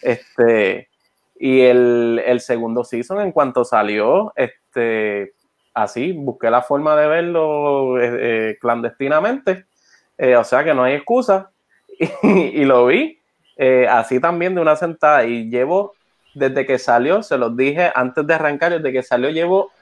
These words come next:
años diciéndole a la gente, "Cobra Kai está cañona",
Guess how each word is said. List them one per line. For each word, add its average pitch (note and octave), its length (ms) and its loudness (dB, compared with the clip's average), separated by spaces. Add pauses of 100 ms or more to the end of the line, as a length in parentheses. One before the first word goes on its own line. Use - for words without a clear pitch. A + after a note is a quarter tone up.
(140)
años D3 500 0
diciéndole C3 500 -2
a D#3+ 40 4
la D#3 120 0
gente, D#3 260 -6
"Cobra B2+ 320 2
Kai C3+ 160 -2
está F3+ 280 -2
cañona", F#3 560 -2